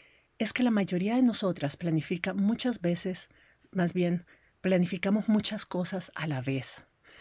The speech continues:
Tratamos de hacer varios cambios, muchos de ellos radicales, al mismo tiempo. Queremos bajar de peso, encontrar pareja, comenzar un negocio, aumentar nuestros ingresos, cambiar un mal hábito, iniciar uno nuevo,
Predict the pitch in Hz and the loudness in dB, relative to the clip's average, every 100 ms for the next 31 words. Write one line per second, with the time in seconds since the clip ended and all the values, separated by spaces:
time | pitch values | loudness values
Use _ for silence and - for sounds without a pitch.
0 | - - _ 175 170 180 196 185 - 180 | -20 -20 _ -2 2 2 2 0 0 -4
1 | 156 175 190 185 - 160 160 123 - - | 0 0 0 -2 -2 0 0 -2 -8 -2
2 | 170 190 220 196 175 185 196 175 135 - | 0 0 -2 0 0 0 -2 -2 -2 -2
3 | 170 190 208 - - - - 151 165 185 | 0 0 -2 -8 -20 -20 -10 -2 2 4
4 | 208 202 170 156 151 147 139 - - - | 4 4 0 0 0 0 -2 -12 -20 -20
5 | - - - - 165 156 147 135 151 147 | -20 -20 -14 0 2 2 0 -4 -6 -4
6 | 156 - 269 247 - 233 202 143 127 120 | -2 4 6 6 2 0 0 0 -2 -2
7 | 120 156 226 214 226 135 139 135 135 131 | -2 0 0 -2 -6 -6 -4 -4 -2 0
8 | 151 233 233 - 202 147 131 147 135 - | 0 0 0 0 0 0 0 -2 -2 -2
9 | 143 196 - 240 233 226 - 135 139 139 | 0 0 2 0 0 -4 -2 0 0 0
10 | 143 160 208 226 226 220 220 170 165 151 | 0 0 2 2 0 -2 -2 0 0 0
11 | 180 160 170 170 208 233 220 | 0 0 2 2 4 4 2